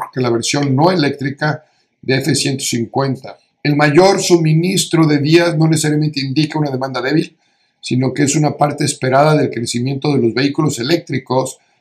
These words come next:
a medida que los fabricantes de automóviles aumentan la producción y amplían sus ofertas.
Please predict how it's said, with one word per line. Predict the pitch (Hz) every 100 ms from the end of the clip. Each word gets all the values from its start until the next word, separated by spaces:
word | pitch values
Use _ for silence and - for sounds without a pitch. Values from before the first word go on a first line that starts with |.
| _ -
a | 196
medida | 220 196 196 196
que | 170
los | 143
fabricantes | 143 123 160 160 156
de |
automóviles | 143 127 139 156 156 -
aumentan | 120 143 143 143
la | 131
producción | 117 117 117 156 156
y |
amplían | 127 - 139
sus | 131 127
ofertas. | 110 131 - - -